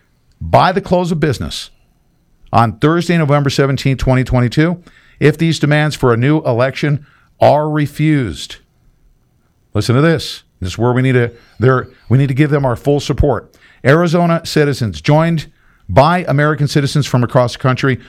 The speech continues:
will peacefully descend on Arizona until the new election is conducted. Elections belong to the people. Conduct a hashtag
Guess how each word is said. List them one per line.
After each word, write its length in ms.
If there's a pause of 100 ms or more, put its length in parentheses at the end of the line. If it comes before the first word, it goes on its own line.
(180)
will 260
peacefully 760 (200)
descend 320
on 200
Arizona 540 (220)
until 480 (120)
the 100
new 400
election 640 (140)
is 340
conducted. 560 (340)
Elections 460
belong 260
to 100
the 80
people. 480 (340)
Conduct 680
a 360 (380)
hashtag 680